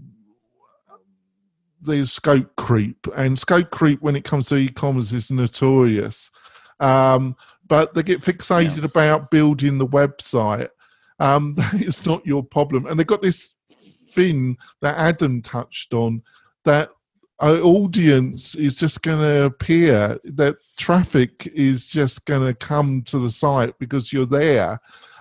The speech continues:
Speaker 1: Um, no. <laughs> No, no, no. Um, the, you know,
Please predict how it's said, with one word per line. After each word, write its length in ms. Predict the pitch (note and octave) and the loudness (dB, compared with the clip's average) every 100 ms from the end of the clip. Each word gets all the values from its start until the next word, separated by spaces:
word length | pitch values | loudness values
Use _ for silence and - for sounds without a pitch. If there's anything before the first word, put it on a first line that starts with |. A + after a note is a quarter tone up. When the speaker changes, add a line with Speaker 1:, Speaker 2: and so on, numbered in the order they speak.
| - | 0
Speaker 1:
Um, 600 | C3+ C3+ C3+ C3+ C3+ C3 - _ _ _ _ E3 | 2 4 4 2 -2 -6 -14 _ _ _ _ -18
no. 540 | D#3 C#3+ D3 D3 B2+ B2 C3 A2 | -4 2 4 4 6 4 4 0
<laughs> 40 | - - D#3+ - - - - - A3+ - A#3+ - | -4 0 0 2 -4 -4 -10 -2 -2 0 0 0
No, 420 | E3+ D#3 E3 F3 | 2 4 6 6
no, 240 | D#3 E3 D#3+ | 6 6 6
no. 320 | D3+ E3+ F3+ D#3+ C#3 C#3+ A3 A#3 - | 6 6 6 6 6 4 0 0 2
Um, 680 | D#3 D3 D3 D3+ C#3+ E3 F3+ | 4 6 6 4 2 -4 -4
the, 180 | D#3 F#3 | -2 -2
you 100 | F#3 | -2
know, 320 | E3 D3+ D#3 | 2 6 6